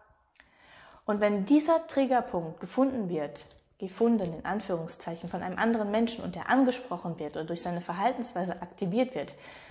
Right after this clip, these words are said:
dann entsteht eine Kränkung, eine Verletzung.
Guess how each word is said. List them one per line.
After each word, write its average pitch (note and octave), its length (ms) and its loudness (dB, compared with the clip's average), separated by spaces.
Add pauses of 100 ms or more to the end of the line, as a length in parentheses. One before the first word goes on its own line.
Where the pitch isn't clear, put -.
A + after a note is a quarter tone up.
(160)
dann A#3 220 6 (260)
entsteht A3 520 2 (300)
eine F#3 360 0 (160)
Kränkung, G#3+ 480 -2
eine F3+ 180 -2
Verletzung. G3+ 640 -2